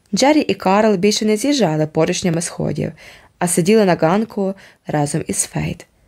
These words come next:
На жаль, усі троє дзвінко виспівували «У середмісті гаряче сьогодні». І пані Девіс, зачувши слова «ноги в руки і тікай», вирішила, що спів адресовано їй і тільки їй.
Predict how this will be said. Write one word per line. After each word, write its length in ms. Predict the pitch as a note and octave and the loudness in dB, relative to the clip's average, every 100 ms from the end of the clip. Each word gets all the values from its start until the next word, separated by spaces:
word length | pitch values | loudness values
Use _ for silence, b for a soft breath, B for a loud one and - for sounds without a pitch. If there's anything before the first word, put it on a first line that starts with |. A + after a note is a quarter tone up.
| _ _ _ | _ _ _
На 180 | F3 F3 | 2 4
жаль, 260 | E3+ E3+ G#3 | 4 2 0
усі 320 | - F3+ - | -2 -4 -2
троє 400 | A3 G#3 A#3 C4+ | -2 0 0 0
дзвінко 420 | G#3+ E3+ F3+ F#3 F3+ | -2 -2 -2 0 -2
виспівували 840 | F#3 - - D#3 D#3 D#3 D#3 E3+ B B B B _ | -2 -4 -6 -4 -4 -6 -6 -6 B B B B _
«У 100 | G#3 | 0
середмісті 880 | G#3 F#3+ F3 E3 E3 C4 - - A#3 | 2 2 2 2 0 0 -4 -4 -4
гаряче 500 | G#3 D3+ D#3+ D#3+ - | -2 0 0 -2 -6
сьогодні». 680 | F3 F3 D3 C#3+ - D3+ - - _ _ _ _ _ _ | -6 -6 -4 -4 -4 -6 -8 -12 _ _ _ _ _ _
І 80 | F3+ | -2
пані 300 | F3 G#3 G3+ | 2 4 4
Девіс, 560 | E3+ F3+ G#3+ E3+ - - | 4 2 2 -2 -6 -10
зачувши 540 | F#3 E3+ F#3+ A3 - | -4 -2 0 0 0
слова 480 | F#3 - F3+ F3+ G3+ G3+ B B | -2 0 0 0 0 -4 B B
«ноги 360 | F3+ F#3 F#3+ G3 | 0 2 4 2
в 80 | E3 | 4
руки 300 | F3+ F#3 F3+ | 2 2 -4
і 60 | F3 | -4
тікай», 500 | F3 E3+ F#3 G#3+ A#3 B B B - | -4 -4 -2 0 -4 B B B -4
вирішила, 640 | E3+ A3+ B3+ A#3+ G#3 G#3 | 0 2 2 0 2 0
що 220 | G#3 - | 0 -4
спів 320 | E3+ - A#3+ D4 | -4 -2 -2 0
адресовано 680 | F3 D#3+ D#3 - F3 F3+ G3 | 0 0 -2 0 0 2 2
їй 400 | G#3 D#3+ D3 D3 b b b - | 2 0 -2 -4 b b b -10
і 80 | |
тільки 440 | E3+ - D#3 D#3 F#3+ | -6 -4 -4 -2 -4
їй. 400 | F3 C#3 D3+ | -4 -6 -10